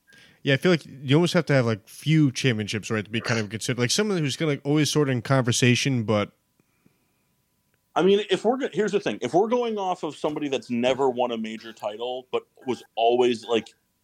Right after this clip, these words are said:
Speaker 2: in big matches, 'cause, just 'cause, like, I listen to the Bruce Pritchard podcast a lot, it's gotta be Owen Hart if you're going off of that. Owen Hart, I mean, Owen Hart was one of the best actual, like, wrestlers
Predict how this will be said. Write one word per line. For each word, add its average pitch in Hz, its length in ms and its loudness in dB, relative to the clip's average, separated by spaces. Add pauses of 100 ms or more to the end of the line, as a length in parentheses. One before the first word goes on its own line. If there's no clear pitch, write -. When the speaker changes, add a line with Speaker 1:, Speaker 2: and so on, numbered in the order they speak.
(200)
Speaker 2:
in 135 280 4
big 123 300 2
matches, 139 840 -4 (3500)
'cause, 127 160 0
just 151 160 -2
'cause, 156 140 0
like, 156 140 4
I 139 80 2
listen 131 340 4
to 135 100 -2
the 120 100 -2
Bruce 117 240 -4
Pritchard 127 360 -8
podcast 143 540 -2
a 151 40 -6
lot, 156 340 0 (600)
it's 123 180 -8
gotta 131 240 2
be 120 140 -6
Owen 107 260 -2
Hart 92 380 -14
if 110 140 -14
you're 117 100 -8
going 110 240 -4
off 104 180 -6
of 104 60 -20
that. 87 260 -12 (120)
Owen 160 220 4
Hart, 143 300 2 (200)
I 131 40 -6
mean, 120 300 -2 (540)
Owen 156 180 2
Hart 151 160 -2
was 135 80 -4
one 135 140 -6
of 131 60 -12
the 135 60 -8
best 139 360 0
actual, 123 480 -2
like, 107 240 -4
wrestlers 113 800 -4